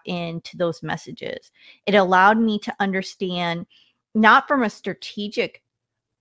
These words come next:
understanding, but from an emotional and tactical perspective. You know, yes, this is what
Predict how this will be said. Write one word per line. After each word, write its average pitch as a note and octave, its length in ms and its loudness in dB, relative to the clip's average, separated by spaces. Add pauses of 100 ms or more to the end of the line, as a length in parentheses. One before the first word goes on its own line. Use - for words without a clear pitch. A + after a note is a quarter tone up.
understanding, F3 880 -6
but - 220 0
from G3 520 2
an F#3+ 120 0
emotional F3+ 800 -2
and F#3 180 -4
tactical F3+ 600 -4
perspective. - 880 -10 (440)
You G3+ 100 0
know, F3+ 320 0 (200)
yes, A3 320 6
this A#3 160 -4
is A3 160 -6
what F#3 360 2